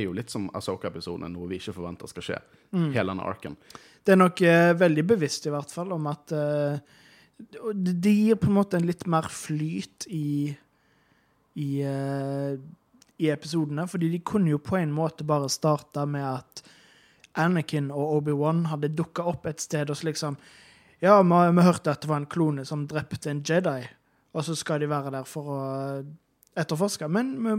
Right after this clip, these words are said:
Speaker 2: blir på en måte med i action, og vi blir introdusert til det som skjer selv, så, eh, jeg synes det er veldig kult at de gjør det på den måten.
Speaker 1: Mm. Ja, jeg er, jeg er veldig enig.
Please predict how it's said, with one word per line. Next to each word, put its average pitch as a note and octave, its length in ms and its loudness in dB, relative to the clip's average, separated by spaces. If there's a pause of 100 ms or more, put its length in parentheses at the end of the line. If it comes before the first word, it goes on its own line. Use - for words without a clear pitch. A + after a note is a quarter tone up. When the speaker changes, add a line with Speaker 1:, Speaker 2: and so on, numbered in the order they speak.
(180)
Speaker 2:
blir F#3 160 2
på F3 120 -12
en E3+ 60 0
måte D3+ 360 -4 (240)
med D#3 400 2
i D3+ 160 0
action, D#3 500 -10
og D#3+ 140 -2
vi D#3 60 -2 (460)
blir F#3 200 -2
introdusert E3 800 -4
til C#3+ 280 -2 (540)
det E3 220 2
som D#3+ 120 -2
skjer D3+ 280 -2
selv, E3+ 280 -2
så, - 200 -8
eh, F3 380 0
jeg F#3+ 100 0
synes F#3+ 200 -12
det F#3+ 120 0
er D#3+ 80 0
veldig D#3 240 -2 (160)
kult F3 300 0
at D3 80 -8
de D#3+ 80 -4
gjør D3+ 100 -2
det C#3+ 80 -14
på D#3+ 60 -8
den D3+ 160 -4
måten. D3+ 240 0
Speaker 1:
Mm. - 320 -12
Ja, D#3 80 2
jeg C#3+ 140 2
er, G#2+ 260 -2
jeg A#2+ 80 -2
er A2+ 80 -2
veldig G2+ 140 -4
enig. A2 160 -6